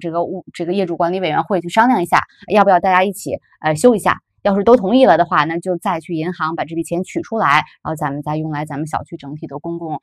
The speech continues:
呃，这个区域的这种维护和修理。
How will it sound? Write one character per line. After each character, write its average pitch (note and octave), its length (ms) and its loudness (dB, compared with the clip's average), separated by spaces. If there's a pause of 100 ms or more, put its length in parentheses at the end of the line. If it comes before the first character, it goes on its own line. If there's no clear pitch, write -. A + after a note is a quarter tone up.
(220)
呃， D3 260 0
这 C#3+ 160 -10
个 C#3 160 -6
区 F#3 260 -6
域 E3+ 80 0
的 D3+ 120 -6
这 D#3 100 -8
种 D3 180 -6
维 C#3 140 0
护 F3 200 -6
和 D3+ 180 -6
修 G3 200 -8
理。 E3+ 160 -8